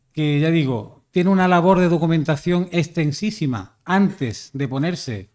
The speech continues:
a escribir la primera palabra de cada libro, se lee todo lo que haya que leerse, eh, busca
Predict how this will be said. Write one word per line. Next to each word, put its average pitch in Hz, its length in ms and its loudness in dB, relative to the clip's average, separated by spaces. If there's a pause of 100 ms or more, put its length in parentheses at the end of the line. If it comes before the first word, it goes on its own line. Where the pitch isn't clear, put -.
(400)
a 143 440 -2 (220)
escribir 151 640 -4
la 135 160 -2
primera 160 340 -2
palabra 156 420 2
de 131 80 -2
cada 160 220 0
libro, 147 500 -4 (520)
se 160 260 -2
lee 202 340 0
todo 196 220 2
lo 196 140 0
que 185 80 -4
haya 175 180 0
que 175 100 -2
leerse, 170 720 -2 (540)
eh, 151 760 0
busca 175 1080 0